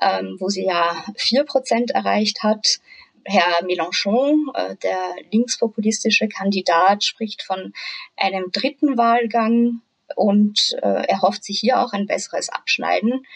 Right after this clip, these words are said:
Und manche, ähm, handeln ihn auch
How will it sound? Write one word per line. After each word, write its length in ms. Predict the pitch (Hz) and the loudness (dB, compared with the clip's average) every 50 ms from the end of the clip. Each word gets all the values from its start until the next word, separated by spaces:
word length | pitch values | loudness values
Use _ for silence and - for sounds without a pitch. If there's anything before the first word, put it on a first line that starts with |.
| - - - - _ - _ _ _ _ - | -20 -20 -20 -20 _ -20 _ _ _ _ -4
Und 260 | - 208 208 208 202 208 | 0 2 2 2 2 2
manche, 640 | 170 165 180 214 226 - 220 202 208 214 214 208 208 _ _ _ _ - - - _ _ _ - | 2 2 2 2 0 0 2 2 2 2 0 -2 -6 _ _ _ _ -20 -20 -20 _ _ _ -4
ähm, 600 | - - 92 92 - 196 190 190 - 208 208 _ _ - | -2 -2 -2 -2 -4 -6 -8 -6 -6 -8 -8 _ _ -10
handeln 340 | - - 180 180 202 226 208 | -4 -2 -2 0 0 0 0
ihn 160 | 202 208 220 | 0 0 0
auch 280 | - - 180 190 202 - | 0 2 0 0 0 -4